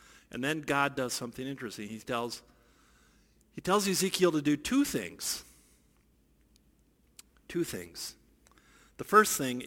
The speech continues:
he says, "Ezekiel, prophesy to these dry bones. Tell these dry bones to hear the word of the Lord."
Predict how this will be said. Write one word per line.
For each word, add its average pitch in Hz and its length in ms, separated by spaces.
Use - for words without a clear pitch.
he 127 160
says, 104 540
"Ezekiel, 156 480
prophesy 139 760
to 113 120
these 113 440
dry 110 300
bones. 98 640
Tell 190 280
these 139 340
dry 117 280
bones 110 400
to 127 100
hear 127 340
the 135 120
word 107 340
of 101 120
the 110 60
Lord." 120 440